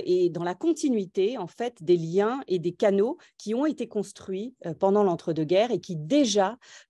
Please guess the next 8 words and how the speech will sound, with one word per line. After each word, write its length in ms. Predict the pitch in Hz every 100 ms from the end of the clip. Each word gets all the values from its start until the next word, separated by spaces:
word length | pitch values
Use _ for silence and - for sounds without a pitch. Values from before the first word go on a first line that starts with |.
| -
portaient, 560 | 311 - - 285 320 - -
transportaient 680 | - 320 - 262 - 240
vers 180 | 220 190
l'Europe 420 | 180 160 156 - - -
la 180 | 196 226
culture 640 | 226 185 - 214 247 214
des 220 | 156 220
États-Unis, 640 | 190 175 156 151 160 220